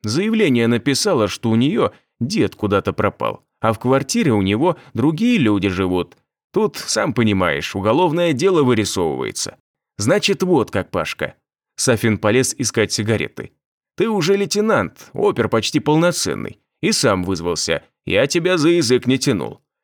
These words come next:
Вот, короче, реши с Шуховым вопрос с Толиком, чтобы эту канитель не разводить. Потом с ним-то заявление отработайте. И если справитесь, моё тебе уважение. Буду знать, за что Якут с Врунгелем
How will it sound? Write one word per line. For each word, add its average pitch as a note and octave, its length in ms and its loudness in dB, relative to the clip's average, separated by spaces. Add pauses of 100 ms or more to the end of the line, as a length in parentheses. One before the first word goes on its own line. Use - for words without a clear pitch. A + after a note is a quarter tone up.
(220)
Вот, D3+ 220 2
короче, A#2+ 580 0 (100)
реши F3+ 480 0
с - 80 -2
Шуховым A2+ 520 0
вопрос B2+ 420 0
с - 80 -6
Толиком, C3+ 480 -2 (200)
чтобы B2+ 540 0
эту D#3 240 -2
канитель D3+ 500 2
не A#2 80 2
разводить. A2 640 -2 (160)
Потом D#3 480 0 (240)
с - 140 -8
ним-то F#3+ 340 0
заявление D3 640 2
отработайте. C#3+ 800 -2 (120)
И D3+ 80 0
если F#3+ 280 2
справитесь, D#3+ 720 0 (160)
моё G#2 420 2
тебе B2+ 280 2
уважение. D#2 720 0 (280)
Буду G3 340 2
знать, G3 440 0 (120)
за C3 220 2
что C#3 200 -2
Якут B2+ 420 0
с - 120 -2
Врунгелем A#2 540 0